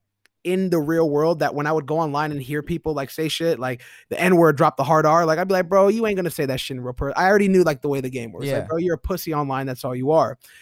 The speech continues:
Speaker 2: Mm-hmm.
Speaker 1: That's the thing is now that majority of people has grown in numbers to where it's kinda, I'm not specific to, like, you know, racist. It can be whatever type of thing we're talking about, but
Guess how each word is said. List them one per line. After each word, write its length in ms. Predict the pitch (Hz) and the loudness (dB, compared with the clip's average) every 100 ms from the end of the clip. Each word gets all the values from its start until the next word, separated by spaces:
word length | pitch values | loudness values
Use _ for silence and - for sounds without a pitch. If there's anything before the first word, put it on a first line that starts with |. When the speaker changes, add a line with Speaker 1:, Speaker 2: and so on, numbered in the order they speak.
| - _ _ | -20 _ _
Speaker 2:
Mm-hmm. 220 | 131 - - - | -2 -2 -4 -2
Speaker 1:
That's 280 | 156 151 - | 0 0 -2
the 80 | |
thing 400 | 139 - 190 220 | -8 0 2 4
is 160 | 147 123 | 2 0
now 340 | 143 151 131 117 | 0 0 -2 -4
that 280 | 156 180 - - - | 0 2 0 -4 -6
majority 640 | 156 143 123 151 170 170 | -4 -2 -2 0 2 2
of 100 | 165 - | 0 -2
people 320 | 160 - 175 | -4 -2 -4
has 240 | 160 139 | -2 -6
grown 400 | 127 127 139 156 | -6 -6 -4 -4
in 220 | 147 131 131 | -4 -6 -6
numbers 520 | 139 165 190 226 - - - - | -6 0 2 2 -4 -16 -20 -8
to 120 | 151 | -2
where 360 | 143 156 151 123 _ _ _ _ | 2 4 4 0 _ _ _ _
it's 200 | 151 - | -6 -4
kinda, 240 | 180 180 - | -2 -2 -2
I'm 220 | 165 202 | 0 2
not 160 | 226 | 2
specific 420 | - 196 202 175 - | 0 -2 0 -2 -2
to, 100 | 160 | -2
like, 300 | 139 135 - | -2 -4 -6
you 80 | |
know, 80 | 143 | -6
racist. 500 | 123 135 156 - 123 | -4 -2 -2 -4 -12
It 60 | 127 | -12
can 100 | 131 | -8
be 60 | |
whatever 560 | 131 131 143 135 135 - _ _ _ _ | -6 -2 -2 -2 -4 -6 _ _ _ _
type 200 | - 135 | -10 -8
of 100 | 127 | -8
thing 100 | 131 | -10
we're 100 | 117 | -8
talking 280 | - 139 123 | -4 -4 -4
about, 300 | 123 117 - | -8 -8 -8
but 180 | 123 | -10